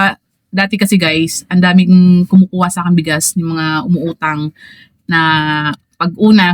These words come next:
magaling magbayad. Pero nung <laughs> kalaunan, kadalawang, tat-, tatlong kuha na, ayun, pahirapan na sa singil, ay di ko na pinapaulit, guys. So, nababawasan yung ating mga customers sa ganun. Pero at least,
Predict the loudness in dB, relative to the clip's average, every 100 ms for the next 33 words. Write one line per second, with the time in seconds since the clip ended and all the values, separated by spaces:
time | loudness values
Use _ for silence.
0 | 0 0 0 0 -2 -2 -2 -2 -4 -6
1 | -6 -6 -4 -4 -2 0 0 -2 -6 -6
2 | -8 -4 -2 0 2 2 2 0 -4 -6
3 | -8 -4 -2 0 2 2 0 -2 -4 -12
4 | -14 -12 -6 -4 -4 -4 -2 0 0 0
5 | -2 -4 -6 -2 0 0 -2 -8 -18 -14
6 | 0 0 0 -2 0 0 0 0 2 2
7 | 0 0 0 2 2 2 -2 -6 -8 -6
8 | -6 -6 -8 -6 -6 -6 -2 -2 -2 -8
9 | _ -8 -2 0 2 0 0 -2 -2 -4
10 | -4 -6 -6 -8 -12 -8 -6 -6 -6 -2
11 | 0 0 0 0 0 -2 0 0 0